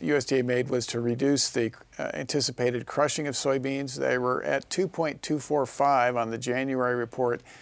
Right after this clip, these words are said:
This month, they backed that off to two point two three, and that simply bumped up the expected, uh,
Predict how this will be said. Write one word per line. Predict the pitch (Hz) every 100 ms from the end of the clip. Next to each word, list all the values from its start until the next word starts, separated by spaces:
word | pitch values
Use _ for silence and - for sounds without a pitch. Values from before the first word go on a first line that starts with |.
| - - -
This | 151 -
month, | 147 135
they | 127 123
backed | 127 127 -
that | 120
off | 120 123
to | -
two | - 131
point | 123 127 117 -
two | 127 117
three, | - 131 127 117 117 - - - _
and | - 147
that | 156 -
simply | 165 139 131
bumped | 131 131 120
up | 127 123 -
the | 117 113 117 - -
expected, | 127 - 131 - 113 120 -
uh, | 113 113